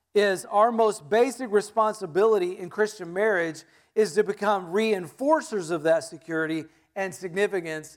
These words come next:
that come from God. You see, if you are looking for your spouse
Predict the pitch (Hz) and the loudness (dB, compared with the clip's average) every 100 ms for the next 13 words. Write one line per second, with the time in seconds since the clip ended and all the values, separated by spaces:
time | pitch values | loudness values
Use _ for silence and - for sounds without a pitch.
0 | _ 160 160 180 165 165 151 175 175 135 | _ -8 -8 -8 -10 -10 -6 0 0 0
1 | 107 _ _ _ _ _ 214 - 254 226 | -6 _ _ _ _ _ -8 -4 -2 2
2 | 254 302 262 254 226 208 226 240 208 180 | 2 2 -2 2 2 4 2 2 -4 -6
3 | 185 185 156 - 214 214 180 147 139 | -4 -4 -6 -4 0 2 0 -2 -6